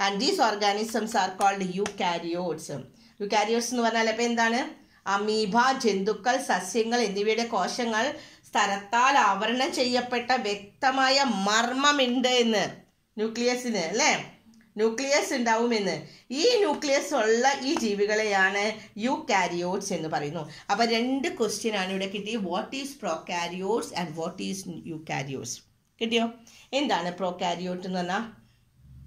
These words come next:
ന്യൂക്ലിയസ് ഇല്ലാത്ത സെൽ ഓർഗാനിസം ഉള്ളത് അല്ലേ? ന്യൂക്ലിയസ് ഇല്ലാത്തത് നമ്മൾ എന്താണ്? prokaryotes.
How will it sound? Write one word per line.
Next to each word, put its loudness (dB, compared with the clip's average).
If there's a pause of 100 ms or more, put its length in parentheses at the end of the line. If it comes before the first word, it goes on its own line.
(800)
ന്യൂക്ലിയസ് 0
ഇല്ലാത്ത 0 (120)
സെൽ -2
ഓർഗാനിസം -6
ഉള്ളത് -4
അല്ലേ? 0 (380)
ന്യൂക്ലിയസ് 4
ഇല്ലാത്തത് 4 (160)
നമ്മൾ 6
എന്താണ്? 4 (160)
prokaryotes. 6